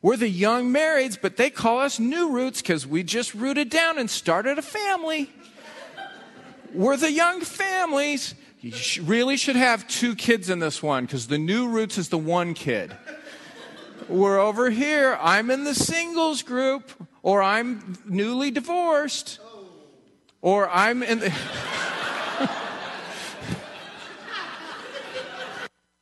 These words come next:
This is a good time to, your wife emailed me this week. <laughs> His wife goes to another church. She won't even sit with him.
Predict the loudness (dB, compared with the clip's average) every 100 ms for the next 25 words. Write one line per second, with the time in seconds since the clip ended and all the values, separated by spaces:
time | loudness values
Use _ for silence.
0 | _ -10 2 2 4 4 4 2 4 4
1 | 4 4 0 -2 -14 -14 -12 -12 -12 0
2 | 4 6 6 6 6 2 2 2 6 6
3 | 6 4 0 -2 2 4 4 4 2 4
4 | 2 -2 4 4 4 -2 2 2 2 0
5 | -4 -6 -10 -10 -10 -10 -12 -14 -14 -16
6 | -20 -18 -16 -14 -16 -16 -16 -16 -18 -20
7 | -20 0 2 2 4 4 4 4 4 2
8 | -6 -6 -2 2 2 2 -2 -4 -6 -6
9 | -4 0 2 0 0 2 4 2 0